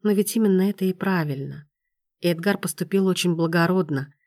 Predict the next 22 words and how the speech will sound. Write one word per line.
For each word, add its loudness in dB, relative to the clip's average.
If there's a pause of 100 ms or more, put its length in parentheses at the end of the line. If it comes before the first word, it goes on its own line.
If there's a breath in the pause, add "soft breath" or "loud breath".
(440)
Но 0
сейчас -2
ей 2
казалось, 0
что -2
она 2
ненавидит 2
его 0
и 4
себя, -2 (800 soft breath)
его 2
за 2
это 0
благородство 0
и 4
силу 2
воли, -2 (280)
а 2
себя 2
за 2
эту 2
слабость -2